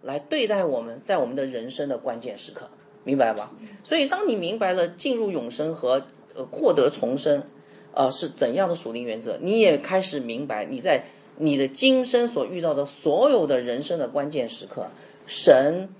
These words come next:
会用怎样的属灵原则来对待我们。那这就是我们今天要讲的这个，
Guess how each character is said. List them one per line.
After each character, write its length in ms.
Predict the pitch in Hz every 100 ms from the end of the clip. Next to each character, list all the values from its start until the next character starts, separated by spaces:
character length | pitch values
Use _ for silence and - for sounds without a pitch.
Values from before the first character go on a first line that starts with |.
| -
会 120 | 214
用 200 | 196 180 -
怎 300 | 170 120 165
样 180 | 233
的 80 | 160
属 220 | 147 123
灵 120 | 113 113
原 160 | 110
则 80 | 113
来 140 | 110
对 100 | 107
待 120 | 107 101
我 100 | -
们。 100 | - - - - -
那 120 | 160
这 160 | 151 294
就 80 | 190
是 120 | 185
我 80 | 135
们 100 | 113
今 140 | 151
天 120 | 156
要 120 | 151 143
讲 260 | 135 95
的 60 | 101
这 120 | 143
个， 300 | 123 110 90